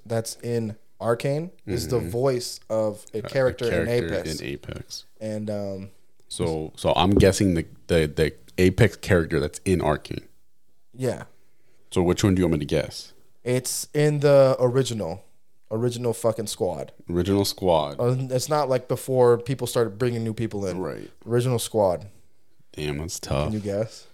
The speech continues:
Speaker 1: It's a guy.
Speaker 2: Hold on. It's
Speaker 1: I'll
Speaker 2: a
Speaker 1: give you that. I'll
Speaker 2: guy.
Speaker 1: give you that too. It's a guy.
Speaker 2: Is it literally the original?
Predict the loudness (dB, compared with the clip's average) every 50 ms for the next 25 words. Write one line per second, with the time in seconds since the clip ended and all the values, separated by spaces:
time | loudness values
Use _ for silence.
0 | -8 -4 -2 0 2 4 6 6 6 4 2 0 -4 -6 -8 -10 -10 -10 -10 -4
1 | -2 0 2 2 2 4 4 4 4 4 4 2 2 2 2 4 4 6 6 4
2 | 4 2 -2 -4 -2 -4 -4 -2 -2 -2 -2 -2 -6 -8 -14 -20 -20 -20 -20 -20
3 | -6 -2 0 0 2 4 4 4 4 4 2 -2 -2 2 6 6 8 8 8 8
4 | 8 8 8 8 6 6 6 6 6 6 6 6 6 6 6 6 6 4 2 2
5 | 4 4 4 2 0